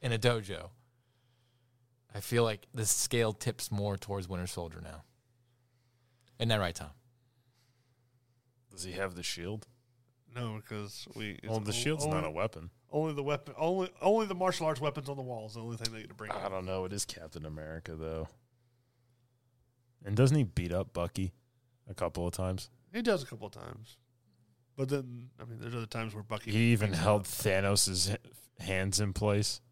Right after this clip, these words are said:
Speaker 2: so he couldn't snap when he had all six Infinity Stones.
Speaker 1: Why are you trying to help him
Speaker 3: Yeah.
Speaker 1: out?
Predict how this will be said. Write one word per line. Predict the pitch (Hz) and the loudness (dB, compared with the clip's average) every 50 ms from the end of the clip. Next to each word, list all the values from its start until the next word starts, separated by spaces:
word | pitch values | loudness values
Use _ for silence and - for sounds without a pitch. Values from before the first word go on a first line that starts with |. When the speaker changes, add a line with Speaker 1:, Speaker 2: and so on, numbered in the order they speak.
| _ _ | _ _
Speaker 2:
so | - - 107 92 | -6 -2 0 0
he | 98 92 | 0 0
couldn't | - 101 95 82 90 | 0 -2 -2 0 0
snap | - - - 95 85 87 92 - - - _ _ _ _ _ _ _ _ _ - | 0 0 0 0 0 0 0 -2 -4 -6 _ _ _ _ _ _ _ _ _ -8
when | 92 90 | -4 -2
he | 90 87 | 0 2
had | 92 95 92 | 2 2 2
all | 73 87 90 | 2 2 2
six | - - - 92 90 - - | 2 2 0 0 -2 -4 -4
Infinity | - 95 92 90 90 - - - 92 92 90 92 95 | -4 -4 -8 -8 -10 -10 -8 -6 -4 -4 -2 -2 -2
Stones. | - - 101 98 104 104 | -2 -2 -2 -2 -2 -2
Speaker 1:
Why | 143 | -2
are | |
you | 151 147 | 0 2
trying | 156 139 117 | 2 2 2
to | 110 | 2
help | 110 98 131 | 0 -2 -4
him | 120 | -6
Speaker 3:
Yeah. | 117 117 | -8 -10
Speaker 1:
out? | - | -12